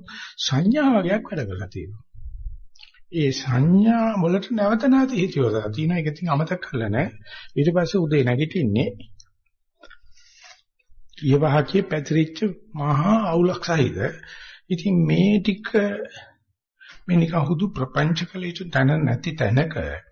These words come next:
ප්‍රපංච කිරීමක් කියලා අර සුතවත් ආර්ය ශ්‍රාවකයා දන්නවනම් එයා එව්වා විඥාණයට හසු වෙච්ච නැති දෙයක්සේ සලකලා, නොදැක්ක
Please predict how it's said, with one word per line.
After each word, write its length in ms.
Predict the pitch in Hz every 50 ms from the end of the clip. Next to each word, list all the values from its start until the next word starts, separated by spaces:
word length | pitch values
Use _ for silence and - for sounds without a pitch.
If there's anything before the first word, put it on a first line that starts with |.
| _ _ _ _ _ _ _ _ - - -
ප්‍රපංච 460 | - 127 - - - - 180 190 185 -
කිරීමක් 500 | 185 - - 190 190 190 190 185 180 180 185
කියලා 440 | - 214 196 190 180 180 175 170 - - - - - - - _ _ _ _ _ -
අර 120 | 160 160 156 151
සුතවත් 560 | 151 - 139 123 123 - 190 190 185 185 185
ආර්ය 280 | - 127 131 151 165 175
ශ්‍රාවකයා 500 | 160 131 170 170 175 180 175 175 165 123
දන්නවනම් 640 | 110 110 113 123 135 170 208 226 196 131 104 107 117 - - - - - - - - _ _ _ _ - - - _ - - -
එයා 300 | - 160 160 170 185 101
එව්වා 500 | 98 82 82 87 87 90 98 98 92 82 82 - - - - - - - - - _ _ _ _ _ _ _ _ _ _ _ _ _ - - - - - - - - _ _ _ _ _ _ _ _ _ _ _ _ -
විඥාණයට 840 | 110 107 107 120 131 139 160 165 170 170 175 180 185 180 190 190 185 -
හසු 240 | 127 127 143 143 -
වෙච්ච 180 | 196 202 180 - 208 156 131
නැති 340 | 117 120 127 143 139 - 208
දෙයක්සේ 440 | 196 226 214 202 - - - 175 156
සලකලා, 600 | 110 - 131 131 131 127 120 - - - - - - - - - - - - _ -
නොදැක්ක 560 | - 123 120 131 131 123 147 151 - - -